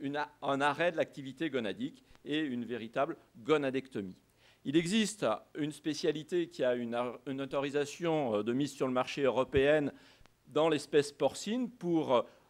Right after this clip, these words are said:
euh, proposer une alternative à la castration chirurgicale. Vous avez,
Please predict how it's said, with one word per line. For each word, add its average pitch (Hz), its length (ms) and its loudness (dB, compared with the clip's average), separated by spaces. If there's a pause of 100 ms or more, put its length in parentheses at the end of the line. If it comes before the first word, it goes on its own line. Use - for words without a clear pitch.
euh, 110 260 4
proposer 175 580 2
une 147 100 4
alternative 175 720 4
à 139 60 8
la 127 100 4
castration 151 640 -2
chirurgicale. 127 720 -4
Vous 156 160 -6
avez, 139 300 -2